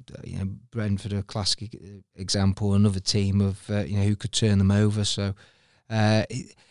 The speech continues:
it's not gonna be easy by any means, uh, the, the next two matches for Wednesday.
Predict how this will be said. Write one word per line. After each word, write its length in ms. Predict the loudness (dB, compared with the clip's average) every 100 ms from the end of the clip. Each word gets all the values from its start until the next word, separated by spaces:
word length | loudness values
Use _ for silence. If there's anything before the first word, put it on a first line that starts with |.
| -2
it's 180 | 2 6
not 160 | 8 8
gonna 160 | 8
be 280 | 8 8 8
easy 180 | 8 6
by 280 | 4 4 6
any 260 | 8 6
means, 560 | 6 6 4 4 0 -4 -4
uh, 300 | -2 0 -2 -4
the, 120 | -6
the 100 | 0 2
next 300 | 2 -2 -2
two 220 | 2 4
matches 400 | 2 0 -4 -8
for 140 | -6
Wednesday. 500 | -4 -2 -2 -4 -6